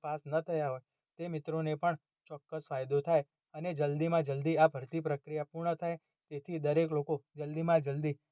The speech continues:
શિક્ષક તરીકે જે સપનું છે તે સપનું તેમનું પૂર્ણ થાય. તો મિત્રો, આવતીકાલ ચોવીસ બાર બે હજાર ચોવીસના આંદોલનની અંદર વધુમાં વધુ એકથી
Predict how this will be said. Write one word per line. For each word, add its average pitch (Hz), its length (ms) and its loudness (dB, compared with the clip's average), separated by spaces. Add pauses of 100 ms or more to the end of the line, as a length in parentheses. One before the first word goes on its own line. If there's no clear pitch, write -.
(180)
શિક્ષક 160 400 -6
તરીકે 156 360 -6
જે 156 160 -4
સપનું 147 380 -10
છે 160 160 -8 (540)
તે 165 80 -10
સપનું 156 420 -2
તેમનું 151 320 -2 (200)
પૂર્ણ 139 360 -4 (180)
થાય. 135 180 -8 (680)
તો 165 80 0 (1000)
મિત્રો, 156 280 2 (320)
આવતીકાલ 156 500 0 (100)
ચોવીસ 143 380 0 (140)
બાર 151 240 8
બે 151 160 8
હજાર 147 220 8
ચોવીસના 139 420 4
આંદોલનની 151 560 4
અંદર 151 220 4 (420)
વધુમાં 160 480 2
વધુ 143 200 2 (680)
એકથી 156 320 -12